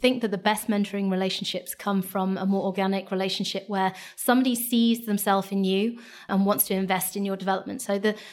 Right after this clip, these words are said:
the mentoring relationships where I've been the mentor and I've got a mentee,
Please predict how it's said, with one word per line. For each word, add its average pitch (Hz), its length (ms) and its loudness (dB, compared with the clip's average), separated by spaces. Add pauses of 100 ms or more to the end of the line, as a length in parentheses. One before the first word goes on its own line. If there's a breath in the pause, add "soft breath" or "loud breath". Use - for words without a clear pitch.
(120)
the 220 80 4
mentoring 247 420 6
relationships 214 760 -2 (100)
where 202 140 2
I've 208 200 4
been 208 140 0
the 202 60 2
mentor 202 440 0
and 190 80 -2
I've 190 120 -4
got 185 180 -6
a 202 60 0
mentee, 196 600 0